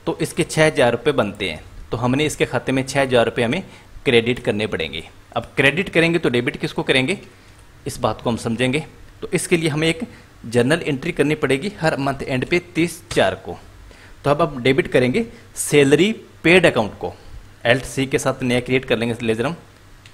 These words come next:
Salary paid account। अब ये हमारी company के लिए खर्चे हैं तो हम इसको select करेंगे indirect expenses में, क्योंकि हमारा ये balance sheet का पार्ट है।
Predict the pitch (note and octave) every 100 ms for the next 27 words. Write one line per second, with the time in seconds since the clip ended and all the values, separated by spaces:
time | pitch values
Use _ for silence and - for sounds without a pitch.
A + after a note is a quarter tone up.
0 | - - - - - - - - G#2 G2+
1 | B2 G3+ - - - - - - - -
2 | - - - - - - G#2+ E2+ - -
3 | - - - - - - - - - -
4 | - - - - - - - G#2 E2+ -
5 | - - - - C3 F#3 F#3 D#3 C#3+ D3+
6 | D#3+ - C3 C3+ D#3+ D#3+ D3+ D#3+ C#3 A#2
7 | E3 E3 D#3 C#3+ D3+ C#3 D3+ - C3+ C3+
8 | - A#2 C3+ F3+ - D#3 D3 A#2 B2 C#3
9 | - - - - - A#2 A2 A2 E2 -
10 | - - - - - B2+ C#3 A#2 B2 B2+
11 | G#2 A2 A#2+ D3 C#3+ D3+ C#3 C#3 D3